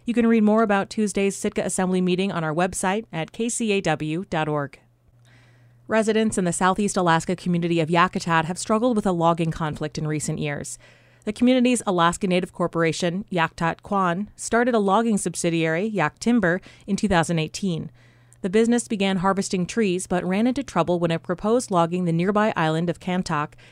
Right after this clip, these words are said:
and then started logging at Humpback Creek. Corporation shareholders have voiced opposition, saying these areas are culturally important.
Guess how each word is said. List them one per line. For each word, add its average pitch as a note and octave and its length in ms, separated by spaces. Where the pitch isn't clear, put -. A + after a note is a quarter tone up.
and E3 180
then G3 140
started G#3 340
logging D3+ 380
at F3 100
Humpback D3+ 380
Creek. - 420
Corporation A3+ 560
shareholders F3+ 680
have F#3 160
voiced G#3 300
opposition, G3+ 720
saying E3 300
these G3+ 180
areas E3 360
are F3+ 140
culturally D#3 520
important. D3+ 580